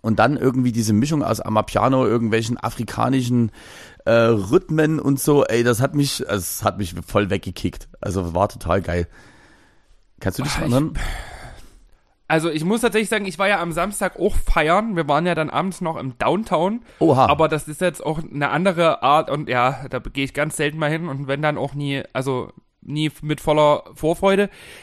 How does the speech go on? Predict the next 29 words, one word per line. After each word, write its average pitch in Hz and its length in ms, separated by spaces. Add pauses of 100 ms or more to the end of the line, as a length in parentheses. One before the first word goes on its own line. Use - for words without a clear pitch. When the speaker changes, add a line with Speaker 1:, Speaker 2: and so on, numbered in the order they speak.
(220)
Speaker 2:
Also 135 160
ich 120 80
mag 123 140
den 113 100
Laden 113 200
einfach 113 240
nie, 120 140
kann 120 160
man 117 100
kurz 131 220
sagen. 127 340
Der 120 120
liebe 127 180
Speaker 1:
Nee. 92 60
Speaker 2:
O 123 80
two 165 240
hat 170 120
gespielt, 156 360
also 127 180
das 123 180
war 127 100
auch 127 160
ein 139 80
stabiles 131 440
Set 190 180
und 143 140
wir 135 80
hatten 139 200
auch, 135 200